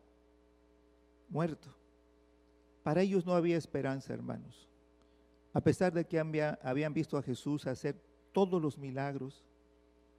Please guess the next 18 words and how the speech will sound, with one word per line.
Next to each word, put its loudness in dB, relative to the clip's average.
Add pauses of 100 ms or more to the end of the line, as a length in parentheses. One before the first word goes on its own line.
(600)
la 0
muerte 0 (1300)
de 2
Jesús 0 (1900)
los -2
despedazó 0
moral 0
y -4
espiritualmente. -6
Su -6
fe 2
se -2
hizo -2
pedazos. -6 (720)
Para 6
ellos 8
toda 8
esperanza -2